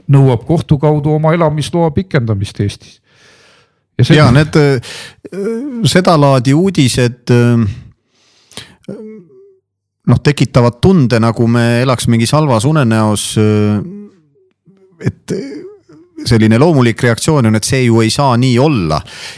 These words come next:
Speaker 2: Ja kui me vaatame seda, mis toimub ümberringi nii-öelda vanas Euroopas, siis, siis ma olen kindel, et varsti me oleme seal, kus, äh, enam ei öelda, et egiptlane ja,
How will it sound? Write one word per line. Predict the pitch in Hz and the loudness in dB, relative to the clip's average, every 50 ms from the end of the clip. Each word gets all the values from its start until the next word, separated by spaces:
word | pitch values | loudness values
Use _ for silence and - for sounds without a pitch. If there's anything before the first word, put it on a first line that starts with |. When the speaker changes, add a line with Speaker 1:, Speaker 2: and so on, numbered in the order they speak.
| - - 101 | -4 0 0
Speaker 2:
Ja | 104 107 107 107 101 | 2 2 2 2 0
kui | - 117 117 | 0 0 2
me | 117 113 | 2 2
vaatame | 123 131 127 - - 117 101 104 104 | 0 0 -2 -2 -2 0 0 0 0
seda, | 135 135 139 117 110 | 0 0 2 2 0
mis | 101 - | 0 0
toimub | - 123 120 113 110 107 110 | 0 0 2 2 2 2 2
ümberringi | 160 214 220 175 113 107 101 90 95 98 92 92 92 85 85 92 90 92 92 90 90 92 87 220 269 - _ _ _ _ _ _ _ _ _ _ _ _ _ _ _ _ _ _ _ - - - | 2 2 2 2 2 0 0 0 0 0 0 0 -2 -2 0 0 2 2 2 0 -2 -4 -6 -10 -16 -20 _ _ _ _ _ _ _ _ _ _ _ _ _ _ _ _ _ _ _ -10 -4 0
nii-öelda | 110 120 120 113 107 104 95 110 110 | 2 2 4 4 2 2 0 0 0
vanas | 151 180 165 117 92 - | 0 0 0 0 0 0
Euroopas, | 90 87 85 85 82 76 - - - 80 73 - - - _ 156 147 160 180 165 139 170 185 180 | 0 0 0 0 -2 -2 -2 -2 -4 -4 -2 -4 -8 -12 _ -18 -16 -12 -8 -8 -6 -8 -8 -10
siis, | - - - - - - - - - 101 98 98 95 95 95 90 - - - - _ _ _ _ _ _ _ _ _ _ _ | -8 -2 0 0 0 0 -2 0 2 2 2 4 2 2 0 -2 -4 -10 -20 -20 _ _ _ _ _ _ _ _ _ _ _
siis | - - - - 98 95 98 95 - - 98 | -10 -8 -2 0 2 2 2 2 0 0 0
ma | 101 104 104 | 2 2 2
olen | 101 101 104 | 2 2 0
kindel, | 127 143 135 107 95 95 | 0 0 0 0 0 0
et | 87 - | 0 0
varsti | 107 117 117 - - - 101 95 | 0 0 0 -2 -2 0 2 2
me | 98 98 98 95 95 95 95 95 95 | 4 2 2 2 2 2 2 0 0
oleme | 98 95 92 95 101 98 | 0 0 0 -2 0 0
seal, | 127 123 110 95 | 0 0 0 -2
kus, | 82 - 98 92 - - - - - 104 | -2 -2 -4 -4 -4 -6 -8 -4 -2 0
äh, | 95 92 92 92 92 92 92 92 90 87 - - - - - - - _ _ _ _ _ _ _ | 2 2 2 2 2 0 0 0 -2 -4 -6 -8 -12 -14 -14 -18 -20 _ _ _ _ _ _ _
enam | 220 202 202 202 220 | 2 2 4 4 4
ei | 143 | 4
öelda, | 135 104 87 87 87 | 2 2 0 0 -2
et | 82 - 92 | -2 0 -2
egiptlane | 87 95 95 - - - - 82 80 80 80 80 80 | 0 0 -2 -2 -4 -4 -2 0 0 2 2 2 0
ja, | 80 80 | 0 0